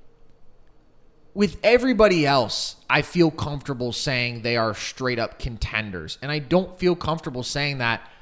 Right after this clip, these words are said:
about the Grizzlies. And I don't know if part of it is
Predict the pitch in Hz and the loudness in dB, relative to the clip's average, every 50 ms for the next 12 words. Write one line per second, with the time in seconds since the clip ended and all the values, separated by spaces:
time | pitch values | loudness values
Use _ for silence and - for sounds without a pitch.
0 | - - - - 123 117 - - 120 127 135 135 120 - - - - - - - | -20 -20 -8 -6 -6 0 4 6 8 8 8 8 6 2 -2 -10 -20 -20 -20 -20
1 | _ _ - 156 147 - 131 143 165 185 175 139 127 107 95 87 - 120 135 - | _ _ -6 -6 -4 -2 0 2 2 2 2 0 -2 -6 -6 -6 -8 -8 -10 -10
2 | - - - - - 156 185 202 208 196 - 135 151 151 151 160 175 180 190 185 | -12 -14 -8 0 2 4 4 4 4 2 0 -2 -2 2 6 8 8 10 10 10
3 | 170 - - - - - - - - - 151 160 170 170 151 160 165 160 165 156 | 8 6 2 -4 -4 0 0 2 2 4 4 4 4 4 4 2 2 2 2 2
4 | 151 139 - - - | 2 0 -4 -6 -8